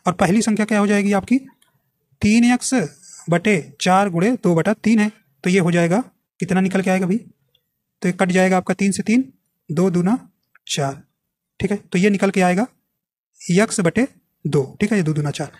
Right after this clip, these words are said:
तो यक्स बटे दो आपका दू-, पहली संख्या आ गई। अब इन्हीं का योग बराबर दिखा दीजिए भाई, तो यक्स प्लस थ्री एक्स बटे चार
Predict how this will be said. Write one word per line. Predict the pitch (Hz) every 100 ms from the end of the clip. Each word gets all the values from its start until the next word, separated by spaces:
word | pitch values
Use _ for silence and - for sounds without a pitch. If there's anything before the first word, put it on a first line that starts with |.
| - -
तो |
यक्स | 190 202
बटे | 190 202
दो | 196
आपका | 190 185 240
दू-, | 160 180 -
पहली | 170 196
संख्या | 220 208 196
आ |
गई। | 190 190 - _ -
अब | 202
इन्हीं | 214
का | 233
योग | 196 214
बराबर | 185 185 185
दिखा | 160 - 180
दीजिए | 185 180
भाई, | 165
तो | 180 - _ _ _ _ _ -
यक्स | 160 202 226 -
प्लस | 247 254 _ 202 190 151 - _ _ _ _ _
थ्री | 165 185 214
एक्स | 208 - 240 - _ _ _ _ _ _ _ _ _ _ _ _ _ _ _ _ _ _ _ _
बटे | 160 160 196 277 - _ _ _ _ -
चार | 180 180 202